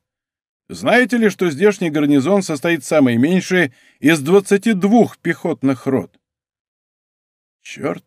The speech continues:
побери», — подумал Д'Артаньян про себя. «Кажется, король был прав».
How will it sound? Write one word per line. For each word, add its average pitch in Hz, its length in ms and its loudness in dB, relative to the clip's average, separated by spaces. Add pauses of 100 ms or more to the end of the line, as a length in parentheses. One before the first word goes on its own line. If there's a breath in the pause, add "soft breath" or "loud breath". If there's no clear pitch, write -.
побери», — 196 540 -4
подумал 117 420 -2
Д'Артаньян 113 600 -4
про 135 120 -6
себя. 101 520 -10 (840)
«Кажется, 170 580 -6
король 165 320 -10
был 156 220 -10
прав». 101 720 -10